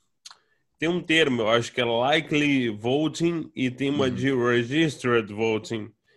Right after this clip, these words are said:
Speaker 1: que
Speaker 2: Uhum.
Speaker 1: são os votadores, os votantes registrados, que o
Speaker 2: É.
Speaker 1: Gallup não conta, ele conta a intenção de voto.
Speaker 2: Pra tu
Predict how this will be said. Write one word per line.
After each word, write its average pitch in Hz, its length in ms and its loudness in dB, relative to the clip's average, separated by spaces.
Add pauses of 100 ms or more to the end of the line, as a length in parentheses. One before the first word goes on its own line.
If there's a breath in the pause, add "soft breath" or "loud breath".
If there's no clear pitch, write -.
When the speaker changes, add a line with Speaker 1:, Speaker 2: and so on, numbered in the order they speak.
Speaker 1:
que 113 80 -8
Speaker 2:
Uhum. 104 80 -8
Speaker 1:
são 143 240 2
os 127 120 2
votadores, 131 800 -2
os 113 120 -6
votantes 117 580 0
registrados, 135 1040 -4 (500 soft breath)
que 151 120 0
o 151 60 0
Speaker 2:
É. 131 100 -8
Speaker 1:
Gallup 156 480 2
não 147 240 0
conta, 135 400 2
ele 107 160 -4
conta 143 420 -2 (320)
a 123 140 2
intenção 135 520 0
de 123 80 -6
voto. 104 400 -4 (480)
Speaker 2:
Pra 131 140 4
tu 156 80 2